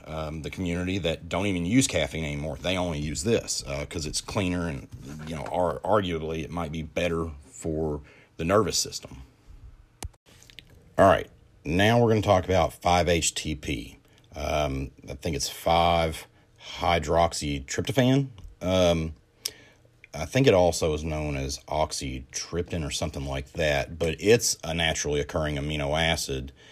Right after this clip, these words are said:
and a chemical precursor to a neurotransmitter called serotonin in the brain. Serotonin's biological function is really complex,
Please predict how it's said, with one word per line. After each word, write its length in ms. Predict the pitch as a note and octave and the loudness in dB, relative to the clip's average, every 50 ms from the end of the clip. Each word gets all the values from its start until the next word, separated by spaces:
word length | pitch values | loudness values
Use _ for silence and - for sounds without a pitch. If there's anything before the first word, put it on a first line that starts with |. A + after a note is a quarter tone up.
| - - - _ - | -20 -20 -20 _ -6
and 120 | E2 D#2+ | -4 -4
a 60 | D2+ | -2
chemical 400 | - - A2+ A2+ B2 - - D2+ | -2 0 2 2 2 2 0 -4
precursor 840 | C#2+ - F#2 E2 D#2 D#2+ D2+ C2+ - - E2 D#2 C#2 - D#2+ D2+ D2 C#2+ | -2 -2 0 0 0 0 -2 -2 -2 -2 -2 -2 -2 -2 -4 -4 -4 -4
to 280 | - E2 D#2 D#2 D#2 | -6 -6 -4 -4 -2
a 20 | D2+ | -2
neurotransmitter 1300 | D#2 E2+ F2 F2 E2+ E2 E2 E2 D#2+ D2+ - - - - - F#2+ E2+ E2 D2 D#2 D#2+ D#2 D#2 D2+ C#2+ - | 0 2 2 4 4 4 2 0 -2 -4 -8 -14 -10 -6 -4 -2 -2 -2 -2 -4 -4 -4 -2 -4 -4 -4
called 300 | - D2+ D2 C#2+ C#2+ C#2+ | -2 -2 0 0 0 0
serotonin 640 | - E2+ D#2 E2+ G#2+ - - F2 E2 D#2+ D2 D2 | 0 0 2 2 4 4 4 4 4 2 0 0
in 100 | D2 D2 | -2 -2
the 80 | D2 D2 | -2 -2
brain. 420 | C2 D#2 D2 C#2 - C3 D3 D3 - - - - - - - - - - - - - | -2 -2 -2 0 0 0 -2 -2 -4 -12 -20 -18 -16 -16 -16 -16 -16 -18 -20 -12 -6
Serotonin's 840 | - - - - G2 F#2 G2+ A#2+ - B2 A#2 A2 A2 G2+ G2+ F#2+ D#2+ | -4 0 4 4 6 6 6 6 6 4 4 4 4 2 2 0 0
biological 720 | D2 D2+ E2 E2+ F2 F2+ F2 F2 F2 D#2 - - F2+ E2+ | 0 2 4 6 6 6 6 4 2 0 -2 -6 -6 -4
function 480 | - - F#2 F2+ E2 - - D#2 D2+ | -4 -2 -2 -2 -4 -4 -6 -6 -6
is 160 | D2+ D2 C#2 | -6 -6 -6
really 500 | D2 D2+ D2+ D#2+ F2+ G#2 A#2+ C3 C3 C3+ | -6 -6 -4 -2 2 4 6 6 6 6
complex, 840 | A#2 A#2+ A#2+ G#2+ F2 A2+ A#2 A2+ F#2+ D#2 D2 D2+ - - - - - | 4 2 -2 -2 2 4 4 4 4 4 2 0 -4 -6 -8 -10 -10